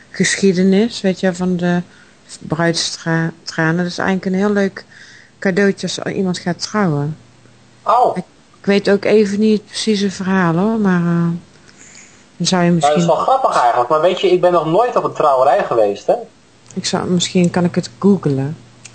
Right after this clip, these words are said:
Speaker 1: Dus, eh, misschien
Speaker 2: Dat
Speaker 1: staat daar, daar het verhaaltje wel bij.
Speaker 2: Het is wel grappig dat je dat, dat je daar zo over begint, hè? Ik, ik ben nog nooit op een trouwerij geweest.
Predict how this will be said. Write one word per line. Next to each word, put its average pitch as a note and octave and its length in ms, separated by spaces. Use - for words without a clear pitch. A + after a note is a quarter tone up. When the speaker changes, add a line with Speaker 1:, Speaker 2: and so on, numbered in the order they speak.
Speaker 1:
Dus, D#3 320
eh, D#3 60
misschien E3 400
Speaker 2:
Dat E3+ 80
Speaker 1:
staat E3 260
daar, E3 300
daar E3 200
het D#3+ 140
verhaaltje E3+ 500
wel C#3+ 140
bij. C#3 320
Speaker 2:
Het - 160
is - 20
wel D#3+ 140
grappig G#3 400
dat C#3+ 160
je D3+ 80
dat, C3+ 160
dat B2+ 140
je C#3+ 60
daar C3+ 180
zo C#3+ 80
over C3 220
begint, - 380
hè? D#3 220
Ik, C#3+ 100
ik C#3+ 140
ben D3 100
nog C#3 260
nooit A#3 300
op D#3+ 80
een C#3+ 100
trouwerij C3+ 460
geweest. A2 420